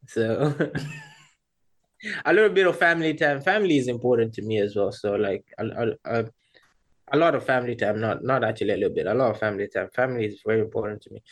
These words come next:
So, um, so that, so, so that one year of me going through all of that is, like, the year where, like, I, I really, like, had to sit down,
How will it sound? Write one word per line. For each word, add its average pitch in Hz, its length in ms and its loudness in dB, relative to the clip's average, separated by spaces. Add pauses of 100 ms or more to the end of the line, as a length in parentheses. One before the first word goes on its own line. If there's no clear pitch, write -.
(220)
So, 143 500 0
um, 127 480 0
so 175 160 0
that, 180 260 0
so, 147 420 0 (880)
so - 200 -2
that 151 300 2
one 170 320 0
year 165 260 4
of 131 240 -4
me 143 240 0
going 131 300 0
through 131 200 0
all 123 140 2
of 117 80 -2
that 107 300 0
is, 113 400 -8
like, 107 220 -2
the 113 100 0
year 117 220 0
where, 113 200 0
like, 95 240 -6
I, 101 340 -6 (880)
I 113 260 -6
really, 127 340 -2
like, 113 220 -2
had 120 220 -2
to 117 60 -12
sit 113 280 -2
down, 110 420 -2